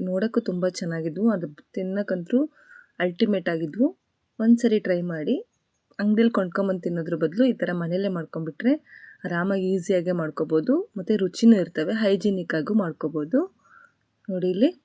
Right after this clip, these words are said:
ಮುರಿದು ತೋರಿಸ್ತಾ ಇದ್ದೀನಿ ಯಾವ ಥರ ಮುರಿತಿದ್ದಾವೆ. ಮುಟ್ಟಿದ್ರೆ ಸಾಕು ಅದೇ ಥರ ಮುರಿತಿದ್ದಾವೆ. ಹಾಗೆ ಬಾಯಲ್ಲಿಟ್ರೂ ಅದೇ ಥರ ಕರ್ಗೋಗ್ಬಿಡ್ತವೆ. ನೋಡಿದ್ರಲ್ಲ ರುಚಿಕರವಾದ ಬೆಣ್ಣೆ ಮುರ್ಕು ಹೇಗ್ ಮಾಡೋದಂತ.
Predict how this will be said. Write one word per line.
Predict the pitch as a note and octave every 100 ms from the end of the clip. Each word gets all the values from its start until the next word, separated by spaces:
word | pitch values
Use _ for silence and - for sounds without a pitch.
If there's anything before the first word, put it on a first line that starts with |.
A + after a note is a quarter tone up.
| A3
ಮುರಿದು | A3+ A#3
ತೋರಿಸ್ತಾ | G3+ F#3 F3 F3+
ಇದ್ದೀನಿ | E3 F3+ C4+
ಯಾವ | G#3+ E3+
ಥರ | F3+ F3
ಮುರಿತಿದ್ದಾವೆ. | E3+ D#3+ - D#3+ E3+ C#4 - _ _ _ _ _ _ _ _ _ _ _ _ _ _ _ _ _ _ _ _ _ _ -
ಮುಟ್ಟಿದ್ರೆ | G3 - G#3+ G3+
ಸಾಕು | G3 F3 G#3+
ಅದೇ | F#3 F#3+
ಥರ | A3+ F3+
ಮುರಿತಿದ್ದಾವೆ. | F3+ E3+ F3 D#3+ E3 G#3 C4+ - -
ಹಾಗೆ | F3+ F3 F3 B3+
ಬಾಯಲ್ಲಿಟ್ರೂ | F3+ E3+ F3 F#3+ F3 E3+ A3+ A#3+
ಅದೇ | E3+ F3
ಥರ | F3+
ಕರ್ಗೋಗ್ಬಿಡ್ತವೆ. | F3 E3 D#3 E3+ D#3 D#3 D#3 E3 C#4+ _ - - _ _ _ _ -
ನೋಡಿದ್ರಲ್ಲ | G#3+ G#3 G3 F#3+ C4+
ರುಚಿಕರವಾದ | A3+ - A#3+ G3 F3+ F3 E3 A#3 D4
ಬೆಣ್ಣೆ | F#3+ F3 F#3+
ಮುರ್ಕು | F#3 - F3+
ಹೇಗ್ | E3 E3+ F3
ಮಾಡೋದಂತ. | E3 D#3+ D#3+ D#3+